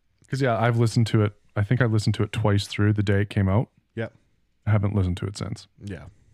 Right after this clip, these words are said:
Speaker 1: Um, 'cause part of that is some of the crazy amount of music that's coming out. So let's get into, I gave you quite a list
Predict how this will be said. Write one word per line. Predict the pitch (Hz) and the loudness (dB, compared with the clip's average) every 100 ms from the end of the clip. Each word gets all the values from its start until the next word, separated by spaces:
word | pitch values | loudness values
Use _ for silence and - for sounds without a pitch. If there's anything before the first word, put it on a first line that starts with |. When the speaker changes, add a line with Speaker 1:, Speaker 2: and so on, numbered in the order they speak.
| _ _ _ _ - - _ _ - - _ _ _ _ | _ _ _ _ -20 -20 _ _ -20 -20 _ _ _ _
Speaker 1:
Um, | 123 107 104 | 2 4 6
'cause | 113 | 4
part | 101 170 | 4 2
of | 170 | 4
that | 160 | 2
is | 135 | 2
some | 156 151 | 0 2
of | 127 117 - _ - | 0 -2 -12 _ -2
the | 127 - - - - - | -2 -4 -14 -16 -12 -2
crazy | 127 131 | 0 2
amount | 135 135 | 2 2
of | 127 | 2
music | 143 135 104 | 2 0 -2
that's | 95 | -6
coming | - 98 90 | -2 -2 0
out. | 85 - _ _ _ _ - | -2 -8 _ _ _ _ -14
So | - 113 104 104 101 104 - _ _ _ _ - | 0 2 4 4 2 0 -6 _ _ _ _ -2
let's | 117 - | -2 0
get | - 131 | 0 2
into, | 131 131 123 123 123 123 123 113 - _ _ _ _ _ _ _ _ _ _ _ _ _ _ | 4 2 2 2 4 4 4 2 -2 _ _ _ _ _ _ _ _ _ _ _ _ _ _
I | 117 | 2
gave | 131 135 | 4 4
you | |
quite | 107 - 110 | 2 4 4
a | |
list | 95 101 95 - - | 4 4 2 -2 -10